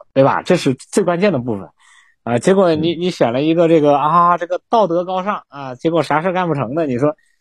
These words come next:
Speaker 1: 你说你选他来干嘛？啊，对吧？
Speaker 2: 嗯。
Speaker 1: 这，这不一样，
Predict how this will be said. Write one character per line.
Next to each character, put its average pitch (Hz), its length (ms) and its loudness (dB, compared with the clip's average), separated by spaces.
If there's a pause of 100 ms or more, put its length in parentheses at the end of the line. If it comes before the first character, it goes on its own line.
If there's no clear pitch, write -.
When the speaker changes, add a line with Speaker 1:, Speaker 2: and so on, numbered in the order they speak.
(160)
Speaker 1:
你 131 80 -2
说 175 120 2
你 175 160 0
选 117 180 -2
他 123 80 0
来 151 100 2
干 202 160 -2
嘛？ 113 80 -6 (640)
啊， 95 400 0
对 123 140 2
吧？ 95 220 -2
Speaker 2:
嗯。 - 60 -6
Speaker 1:
这， 156 120 0
这 220 80 2
不 262 140 4
一 254 60 8
样， 339 280 2